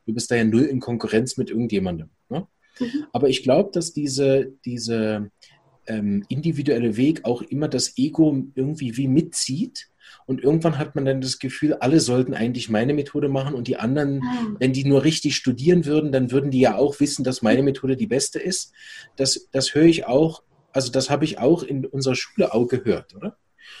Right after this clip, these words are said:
Speaker 1: Dass dann, wenn jemand dann zum Beispiel zwei Mittel verschreibt oder Komplexmittel verschreibt, gibt ja genug Komplexmittel-Homöopathen, oder? Dass die machen halt keine richtige Homöopathie. So, wir haben die Spaltung innerhalb der Homöopathie, Punkt eins. Das Zweite ist aber auch,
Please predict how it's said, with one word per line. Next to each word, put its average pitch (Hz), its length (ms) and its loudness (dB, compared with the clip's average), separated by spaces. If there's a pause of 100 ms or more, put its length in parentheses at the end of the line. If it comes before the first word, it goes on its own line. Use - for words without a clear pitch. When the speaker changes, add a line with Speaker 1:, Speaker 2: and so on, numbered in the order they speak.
(140)
Speaker 1:
Dass 139 200 0
dann, 135 200 0
wenn 135 140 6
jemand 135 360 0
dann 135 140 0
zum 131 120 -4
Beispiel 131 320 -2
zwei 127 320 2
Mittel 160 200 0
verschreibt 160 460 0
oder 123 120 0
Komplexmittel 123 640 -4
verschreibt, 160 440 -4
gibt 135 220 -2
ja 170 60 4
genug 156 380 2
Komplexmittel-Homöopathen, 127 1300 -4
oder? 170 200 -4 (340)
Dass 131 120 -4
die 139 100 -4
machen 135 200 2
halt 117 160 0
keine 110 200 2
richtige 101 280 -2
Homöopathie. - 560 -8 (420)
So, 123 140 -8
wir 135 100 2
haben 147 140 0
die 139 80 -4
Spaltung 143 560 0
innerhalb 151 480 -4
der 131 160 -2
Homöopathie, 120 760 -6 (480)
Punkt 127 220 -4
eins. 135 480 -4 (480)
Das - 200 -2
Zweite 151 400 4
ist 160 180 -4
aber 160 220 -2
auch, 190 400 -2